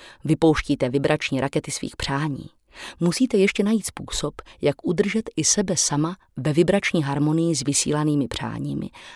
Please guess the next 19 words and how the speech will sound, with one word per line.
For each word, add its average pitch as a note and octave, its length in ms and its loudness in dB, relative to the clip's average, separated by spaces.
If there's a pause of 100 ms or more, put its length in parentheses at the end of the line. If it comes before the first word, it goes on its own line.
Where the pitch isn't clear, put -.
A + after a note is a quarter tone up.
(220)
aby G3 220 2
k - 160 -4
jejich F#3+ 240 6
zhmotnění C#3+ 720 0
mohlo D3 300 2
dojít. - 420 -2 (1000)
Cokoliv, - 580 2 (200)
čemu D3+ 280 2
věnujete D#3+ 460 4
pozornost, - 720 -6 (120)
způsobuje, C3+ 720 -2 (380)
že C#3+ 160 -2
vyzařujete F#3+ 720 4
určitou D3+ 480 -2
vibraci C3 560 -4 (400)
a C#3+ 60 2
vibrace, C3+ 440 0
které D#3+ 280 0
vysíláte, B2+ 680 -4